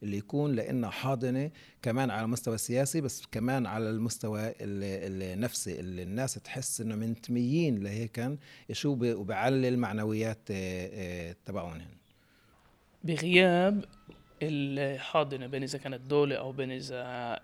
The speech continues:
Speaker 2: بمعنى المؤسسات، يعني، بمعنى الدولة الحديثة، كيف منترجم هاي، آه، المشاعر بغياب الحاضنة بأفعال سياسية، وبالأخص أحداث تاريخية زي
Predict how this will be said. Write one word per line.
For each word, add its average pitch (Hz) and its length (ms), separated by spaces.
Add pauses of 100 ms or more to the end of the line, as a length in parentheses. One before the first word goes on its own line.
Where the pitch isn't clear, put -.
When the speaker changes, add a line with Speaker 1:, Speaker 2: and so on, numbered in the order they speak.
Speaker 2:
بمعنى 143 400
المؤسسات، 135 1040 (260)
يعني، 120 160
بمعنى 131 360
الدولة 131 380
الحديثة، 131 480 (640)
كيف - 440 (260)
منترجم 147 960 (540)
هاي، 143 580 (120)
آه، 131 720 (180)
المشاعر 139 760 (340)
بغياب 143 500
الحاضنة 151 580 (340)
بأفعال 139 1040 (220)
سياسية، 160 760 (140)
وبالأخص 160 920 (200)
أحداث 156 560
تاريخية 147 580
زي 139 440